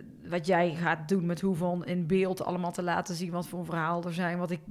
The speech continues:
vaak ook probeer met de podcast, met die sporters, door dat te laten horen. Want er is, er is zoveel te vertellen. En ik denk het super is dat je dat, eh, op die manier ook gaat doen in beeld en, en op een verzamelplek.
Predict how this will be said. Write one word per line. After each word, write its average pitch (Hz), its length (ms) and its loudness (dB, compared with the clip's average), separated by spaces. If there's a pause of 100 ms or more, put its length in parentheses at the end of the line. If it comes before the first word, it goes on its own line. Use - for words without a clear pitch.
(120)
vaak 175 380 0
ook 190 120 -2
probeer 180 360 0
met 175 100 0
de - 60 -10
podcast, 185 580 0
met 185 100 -4
die 165 100 -8
sporters, 196 480 0
door 185 140 -4
dat 180 160 0
te 202 80 -4
laten 180 320 -2
horen. 175 600 0
Want 170 280 -10
er 180 80 -2
is, - 260 -10 (200)
er - 100 -8
is - 320 -4
zoveel 196 520 10
te 180 120 -4
vertellen. 165 500 -4 (580)
En 202 160 -2
ik 180 80 -2
denk 190 120 -2
het 175 100 -6
super 196 340 0
is 190 240 -2
dat - 140 -10
je 185 80 -8
dat, 185 340 -6
eh, 175 360 0 (220)
op 165 200 -2
die 220 140 4
manier 175 300 2
ook 180 140 0
gaat 165 180 -4
doen 180 300 0 (100)
in 208 200 10
beeld 196 560 6
en, 185 300 -2 (120)
en 190 180 4
op 196 120 -2
een 185 60 -4
verzamelplek. 175 760 -2